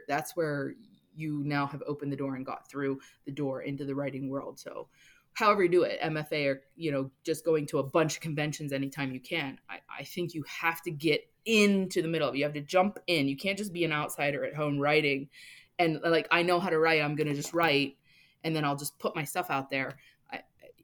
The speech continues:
you're, I don't know, I just feel like you're gonna make a mistake and you're gonna miss out on something that could have been really great.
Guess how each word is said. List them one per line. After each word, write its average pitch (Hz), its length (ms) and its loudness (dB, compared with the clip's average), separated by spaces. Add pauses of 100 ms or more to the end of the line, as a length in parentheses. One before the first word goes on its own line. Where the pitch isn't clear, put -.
you're, 160 240 -4 (540)
I 175 120 -2
don't 151 140 -6
know, 165 80 -6
I 139 180 -10
just - 220 -10
feel 165 120 -2
like 147 200 -4 (140)
you're 151 120 -10
gonna 156 140 -4
make 147 220 -2
a 151 40 -6
mistake 147 500 0
and 139 100 -4
you're 139 100 -4
gonna 139 320 -4 (180)
miss 151 220 -4
out 151 160 2
on 139 160 0
something 143 300 -4
that - 100 -10
could 147 100 -10
have 135 80 -8
been 139 140 -2
really 131 220 -2
great. 127 240 -8